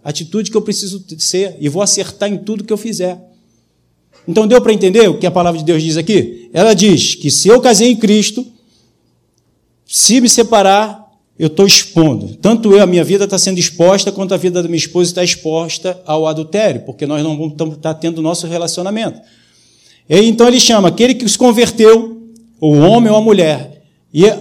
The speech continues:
o outro cônjuge, ele não é, não aceitou viver com ela e quer ir embora, pode ir embora. Se essa pessoa quiser se casar de novo, ela tem que entregar a vida pra Jesus e casar com alguém que é de Cristo.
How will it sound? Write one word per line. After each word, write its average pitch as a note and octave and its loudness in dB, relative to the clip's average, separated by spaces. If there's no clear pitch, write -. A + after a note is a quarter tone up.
o F#3+ 4
outro G#3+ 4
cônjuge, E3 0
ele F3+ 0
não A3+ 0
é, A#3 0
não D#3 2
aceitou G#3+ 2
viver G#3 -2
com G#3+ -4
ela G3 -2
e F#3 -4
quer G#3 -2
ir G#3+ -2
embora, G3+ -2
pode C3+ -2
ir A3+ 0
embora. D#3+ 0
Se - -2
essa B3+ 0
pessoa A3+ 2
quiser A3+ -2
se - -4
casar G#3+ 0
de G#3 -4
novo, G#3 0
ela F#3 -2
tem F#3 -4
que G#3 -8
entregar F#3 -4
a D#3+ -12
vida D#3 -4
pra D#3+ -6
Jesus E3+ -4
e G#3+ -10
casar F#3+ -2
com G3+ -4
alguém F#3 -4
que F3+ -4
é F3+ -2
de F#3 -10
Cristo. - -8